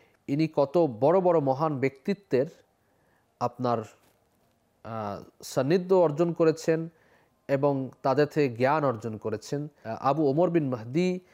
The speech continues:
আবু আবদুল্লাহ আহমদ বিন মুহাম্মদ দজ্জার, আবুল হুসাইন বিন বিশরান এবং হাফিজ আবু নুয়াইম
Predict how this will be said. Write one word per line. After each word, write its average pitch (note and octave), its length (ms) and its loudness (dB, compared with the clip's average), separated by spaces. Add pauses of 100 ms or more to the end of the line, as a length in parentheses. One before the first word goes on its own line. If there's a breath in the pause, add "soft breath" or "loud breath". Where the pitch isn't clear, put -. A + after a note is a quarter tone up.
(200 soft breath)
আবু C#3+ 200 0
আবদুল্লাহ D3 400 2
আহমদ E3+ 300 -2
বিন E3+ 140 0
মুহাম্মদ D3+ 440 -4
দজ্জার, D#3+ 420 2
আবুল C#3+ 200 0
হুসাইন F3 400 0
বিন D3+ 240 -2 (100)
বিশরান C#3+ 500 0
এবং D#3+ 200 2
হাফিজ D3 460 0
আবু C3+ 160 2
নুয়াইম C#3 360 0